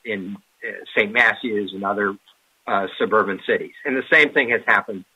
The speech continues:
here. Now, one thing we did, uh, do or try to do at the, at the council level, uh, was to keep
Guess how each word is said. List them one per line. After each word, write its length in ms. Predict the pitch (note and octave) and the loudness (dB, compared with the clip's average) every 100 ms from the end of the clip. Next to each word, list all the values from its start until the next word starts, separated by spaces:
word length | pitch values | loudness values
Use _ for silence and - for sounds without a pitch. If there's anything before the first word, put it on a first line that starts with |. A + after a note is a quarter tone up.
| _ _ _ _ _ | _ _ _ _ _
here. 320 | F3+ D3 G2+ | 4 4 6
Now, 280 | G#2+ A#2+ - - | 4 2 -2 -2
one 180 | E3+ | 0
thing 180 | G3+ F#3 | 4 2
we 120 | D#3+ | 2
did, 300 | C3+ F3 F3 D#3 _ - | 2 2 0 -4 _ -8
uh, 100 | C3+ | -8
do 380 | B2+ E3 D3 D#3 | -4 2 4 6
or 120 | B2 | 2
try 300 | - D3+ D#3 | 2 2 4
to 100 | D#3 | 2
do 420 | A#2 A#2+ A#2+ C3 - | 0 0 0 -2 -4
at 120 | A#2 - | -8 -6
the, 140 | A2+ - - | -8 -6 -8
at 140 | A2 | -6
the 80 | A2+ - | -6 -2
council 400 | D#3 F3 D#3+ C3+ | 2 2 4 6
level, 420 | A2+ G#2 G#2+ A2 - _ _ _ _ _ - | 6 6 4 0 -4 _ _ _ _ _ -2
uh, 220 | A2+ G#2+ | 2 2
was 180 | A2+ B2 - | 2 -2 -2
to 80 | |
keep 360 | C#3+ D#3 D3+ D3+ | -2 2 2 0